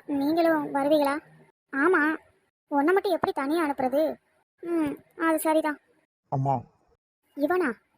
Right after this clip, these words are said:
Speaker 1: இவன் எங்க இங்க? ஆ, என்னப்பா?
Speaker 2: ஐயா அந்த பணத்தை வீட்டுல கொடுத்துட்டு வர சொன்னாரு.
Speaker 1: அப்படியா?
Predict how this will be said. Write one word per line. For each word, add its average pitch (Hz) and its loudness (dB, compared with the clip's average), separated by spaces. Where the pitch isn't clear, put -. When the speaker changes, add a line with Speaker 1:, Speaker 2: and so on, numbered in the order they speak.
Speaker 1:
இவன் 320 0
எங்க 349 2
இங்க? 302 0
ஆ, 294 0
என்னப்பா? 277 0
Speaker 2:
ஐயா 131 4
அந்த 147 -2
பணத்தை 135 -4
வீட்டுல 143 -2
கொடுத்துட்டு - -4
வர 131 -4
சொன்னாரு. 127 0
Speaker 1:
அப்படியா? 254 -2